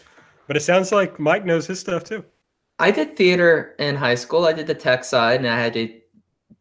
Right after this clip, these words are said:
Speaker 2: act on
Speaker 1: Yeah.
Speaker 2: stage. I wasn't very good at it.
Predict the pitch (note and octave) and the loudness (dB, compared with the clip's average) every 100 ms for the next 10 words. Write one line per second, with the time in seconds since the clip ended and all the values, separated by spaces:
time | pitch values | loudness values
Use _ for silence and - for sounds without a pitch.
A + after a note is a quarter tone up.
0 | - A2+ A2 B2 G#2+ A2 G2 G#2 A2 G2+ | -2 0 2 0 -2 0 2 2 4 4
1 | G2+ G#2+ A#2 F#2+ F#2 E2+ E2 F2+ F2+ G#2+ | 2 -2 0 0 0 -2 0 0 0 -2
2 | A#2+ - | -4 -10